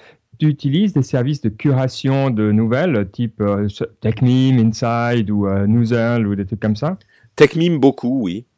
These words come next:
Speaker 2: Euh, en complément de, d'autres, euh, pour ceux qui savent pas, Techmeme, c'est un site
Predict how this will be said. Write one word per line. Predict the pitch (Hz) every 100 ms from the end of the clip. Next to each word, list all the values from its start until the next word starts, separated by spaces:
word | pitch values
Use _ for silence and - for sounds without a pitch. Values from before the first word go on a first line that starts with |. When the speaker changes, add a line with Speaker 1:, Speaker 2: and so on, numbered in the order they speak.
| _
Speaker 2:
Euh, | 101 95 92 92 92
en | 104
complément | - 107 120 110 117 113
de, | 98 90 87
d'autres, | 98 113 - -
euh, | 92 85 - -
pour | 113
ceux | 165
qui | -
savent | 160 -
pas, | 185
Techmeme, | 170 135 156 190
c'est | 175 120
un | 113
site | -